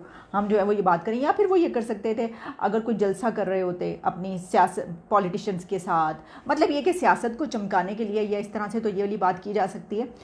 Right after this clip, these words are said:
तो यूनिवर्सिटी में जाकर जो है मुझे सिर्फ एतराज़ इस पे है। वैसे तो देखिए इस तरह की स्टेटमेंट्स, हाँ, उनकी तरफ से भी आती रहती है और हमारी तरफ से भी,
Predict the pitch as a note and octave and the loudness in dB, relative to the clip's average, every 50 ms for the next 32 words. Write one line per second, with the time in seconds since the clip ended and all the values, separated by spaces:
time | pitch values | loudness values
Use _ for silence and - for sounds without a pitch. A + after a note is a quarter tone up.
0 | - - - - - B3+ C4+ B3 G3+ A3 B3 C4 D4 F4+ - G4+ G#4+ G#4+ F#4 B3 | -20 -20 -20 -8 -4 -2 -2 0 0 0 2 2 0 4 4 4 4 6 6 6
1 | G3 F3+ F3+ G3 G#3+ F#3 G#3 A#3 C4+ G#4+ F4+ - - F#4+ G4 - - - - - | 6 6 6 4 0 -4 -2 -2 -2 -2 -2 0 0 0 0 2 2 0 2 6
2 | G#3+ G#3 G#3 A#3 B3 A#3 A#3 - A#3 G#3+ F#3 E3+ G3 G#3+ A3 C#4 C4 - C#4+ C#4 | 6 6 8 6 4 0 -2 -2 0 0 2 2 0 0 0 -2 0 2 2 4
3 | A3+ A3 A3 A3+ - C#4+ B3+ G3 E3 - - - - - - B3 A#3 - C#4 B3 | 4 2 0 0 0 0 -2 -2 -2 -4 -8 -14 -16 -8 -6 -6 -2 2 2 2
4 | B3+ A#3+ C#4+ - - - A#3 A3 G#3+ A3+ B3 B3 - - - - A3 - - - | 2 2 0 -4 0 0 0 2 2 0 -2 -2 -2 -2 -2 -2 -4 -6 -8 -12
5 | - - A3+ A3+ A3 B3 B3+ B3+ B3 B3 A#3+ - C#4 A#3+ A#3+ G#3 G3 F#3+ G3 F#3+ | -6 -2 0 2 2 2 0 0 0 -2 0 0 0 2 4 4 4 4 2 0
6 | G3+ F3+ G#3 G#3+ A3 G3+ F3 E3 E3 E3+ E3 G3 F#3 F3+ - G3+ F3+ F3+ | -2 0 0 -2 -2 -2 -2 -2 -2 -2 -2 -4 -6 -6 -4 -6 -8 -8